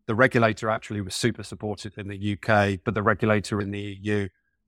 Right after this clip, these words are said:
could have moved faster. But we had this big thing called Brexit, which kind of chucked a bit of a spanner in the works. The regulators in the U S were awful, but could have been a lot quicker. The Jobs Act, which sort of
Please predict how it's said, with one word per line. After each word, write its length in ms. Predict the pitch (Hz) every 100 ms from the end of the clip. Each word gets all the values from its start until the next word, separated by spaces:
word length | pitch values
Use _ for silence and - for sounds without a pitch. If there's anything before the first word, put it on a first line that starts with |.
| _
could 160 | - 110
have 100 | 101
moved 220 | 104 92
faster. 420 | 110 98 - 107
But 120 | 107
we 100 | 101
had 160 | 104 104
this 140 | 101
big 180 | - 90
thing 160 | 107 98
called 160 | 101
Brexit, 480 | 98 117 - 117 101
which 280 | 107 101 -
kind 120 | 104
of 140 | 101 -
chucked 300 | 107 - 101
a 80 | -
bit 100 | 110
of 60 | 98
a 40 |
spanner 320 | - 107 98
in 100 | 98
the 60 | 95
works. 480 | 95 98 107 - - _ _ _ _ -
The 80 |
regulators 640 | 107 123 131 117 110 120 110
in 120 | 104
the 80 | 104
U 240 | 107 110
S 420 | 113 104 - - - _
were 140 | 104 107
awful, 520 | 113 117 - 135 - _ _ _
but 180 | 107 - _ _ 113
could 120 | 98 107
have 100 | 104
been 100 | 104
a 60 |
lot 180 | 101 101
quicker. 360 | - 101 113 98
The 100 | 98
Jobs 340 | 120 107 90
Act, 380 | 110 101 - -
which 300 | 101 - - -
sort 200 | -
of 100 | 98